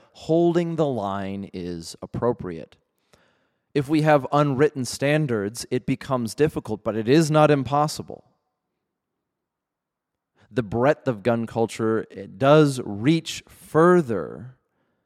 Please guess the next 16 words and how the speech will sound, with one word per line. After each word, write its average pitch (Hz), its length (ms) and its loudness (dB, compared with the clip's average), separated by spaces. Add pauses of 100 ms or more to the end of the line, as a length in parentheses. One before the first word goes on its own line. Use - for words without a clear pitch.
(300)
than 117 220 -4
simple 120 1000 -4
written 92 580 -8
lines, 98 680 -8
although 80 260 -10
we 82 140 -10
have 80 180 -8
standards 87 480 -10
that 85 140 -10
must 80 240 -14
be 82 80 -16
met. 98 300 -8 (3750)
There's 160 220 4
a 156 60 4
famous 202 560 -4
cl-, - 200 -12